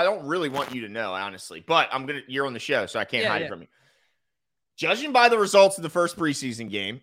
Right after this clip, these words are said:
Speaker 1: and everything I've seen in all four of the joint pra-, or the, all four of the open practices we've been lucky enough
Speaker 2: Oh,
Speaker 1: to go
Speaker 2: Rich
Speaker 1: to.
Speaker 2: is on. Rich is on, dude.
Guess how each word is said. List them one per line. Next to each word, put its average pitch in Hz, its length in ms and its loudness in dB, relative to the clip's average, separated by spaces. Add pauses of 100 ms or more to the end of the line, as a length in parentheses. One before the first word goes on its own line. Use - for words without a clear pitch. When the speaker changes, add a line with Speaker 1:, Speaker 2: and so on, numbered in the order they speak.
Speaker 1:
and 120 140 2
everything 240 420 4
I've 208 200 8
seen 185 280 -4
in 170 80 -2
all 160 220 4
four 165 240 0
of 143 100 0
the 135 60 -8
joint 139 280 -4
pra-, 127 300 2
or 123 100 2
the, 117 200 -2 (140)
all 139 140 4
four 147 280 0
of 123 80 -4
the 127 120 -4
open 127 240 -2
practices 117 640 -2
we've 113 380 -10 (100)
been 104 280 -10
lucky 117 240 0
enough 220 180 4
Speaker 2:
Oh, 247 100 6
Speaker 1:
to 117 60 -2
go 143 80 6
Speaker 2:
Rich 220 140 6
Speaker 1:
to. 233 80 0
Speaker 2:
is 214 100 4
on. 233 380 6
Rich 180 240 -8
is 214 120 -4
on, 247 340 6
dude. 208 340 0